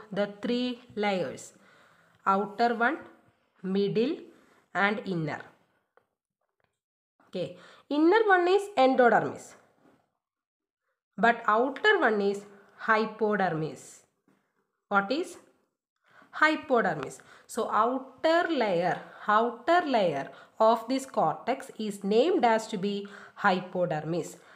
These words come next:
and this is made up of what? Collenchymatous cells. Okay, collenchymatous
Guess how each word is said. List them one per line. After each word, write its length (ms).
and 240
this 180
is 220
made 320
up 180
of 320
what? 320
Collenchymatous 1300
cells. 520
Okay, 460
collenchymatous 1500